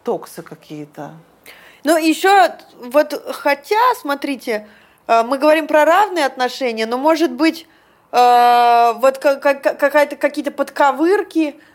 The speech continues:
Speaker 2: э, какое-то чуть-чуть издевательство над внешностью, это же тоже токс.
Speaker 1: Да, и вот вспомните ваши отношения, ваши дружбы, да, не знаю, еще что-то. Но вот в моей жизни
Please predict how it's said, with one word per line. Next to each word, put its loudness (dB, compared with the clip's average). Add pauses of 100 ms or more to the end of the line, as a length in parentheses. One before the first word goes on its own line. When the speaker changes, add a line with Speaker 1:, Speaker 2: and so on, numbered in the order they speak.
Speaker 2:
э, 2
какое-то -4
чуть-чуть -8
издевательство -4
над -2
внешностью, -6
это -12
же -10
тоже -4
токс. -12 (360)
Speaker 1:
Да, 0 (680)
и -4 (340)
вот -10
вспомните -4
ваши -4
отношения, -8
ваши -6
дружбы, -10
да, 0
не -12
знаю, -8
еще -14
что-то. -12 (300)
Но -6
вот -4
в -14
моей -4
жизни -6